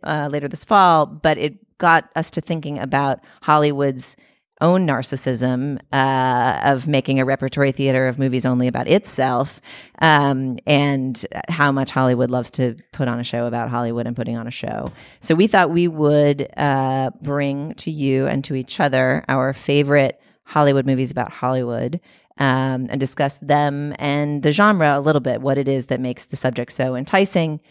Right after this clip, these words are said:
to creators and, and what makes a good movie of this genre. Um, Dana, we're gonna start with yours.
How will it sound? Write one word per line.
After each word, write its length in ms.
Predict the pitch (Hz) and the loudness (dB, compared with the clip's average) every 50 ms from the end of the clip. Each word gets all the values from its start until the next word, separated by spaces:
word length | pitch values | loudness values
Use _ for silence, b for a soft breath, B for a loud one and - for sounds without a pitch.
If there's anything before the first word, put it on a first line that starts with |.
| b b b b b | b b b b b
to 120 | - 165 151 | -6 -6 -2
creators 460 | - 147 139 135 135 139 131 123 - | 2 2 2 4 2 2 -2 0 -2
and, 260 | 135 131 127 127 120 - | -2 -2 -2 -4 -4 -4
and 160 | 117 123 120 | -4 -4 -2
what 120 | 120 113 | -2 -2
makes 240 | 131 127 131 - - | -2 -2 -4 -4 -6
a 40 | 120 | -8
good 240 | 110 - 117 117 120 | -4 -2 -4 -2 -2
movie 480 | 135 113 104 110 117 110 120 131 - _ _ | -2 -4 -4 -4 -6 -6 -8 -10 -14 _ _
of 160 | - 123 110 113 | -12 -12 -10 -10
this 160 | 113 117 - | -10 -10 -8
genre. 460 | - 123 117 113 110 107 113 117 - b b b b b b b b | -8 -8 -8 -8 -8 -8 -10 -10 -12 b b b b b b b b
Um, 580 | - 160 160 156 151 147 147 143 143 143 139 - | 4 4 6 6 6 4 2 -2 -4 -6 -8 -8
Dana, 360 | - 165 196 196 190 185 170 | -2 2 4 4 4 4 4
we're 60 | 165 | 2
gonna 120 | 180 190 | 2 0
start 340 | 190 - - - 202 220 226 | -2 -2 0 2 2 4 4
with 180 | 220 220 190 180 | 2 0 -2 -2
yours. 720 | 165 165 165 175 175 170 160 156 151 151 143 143 139 | -6 -6 -2 0 2 4 6 4 4 4 2 0 -4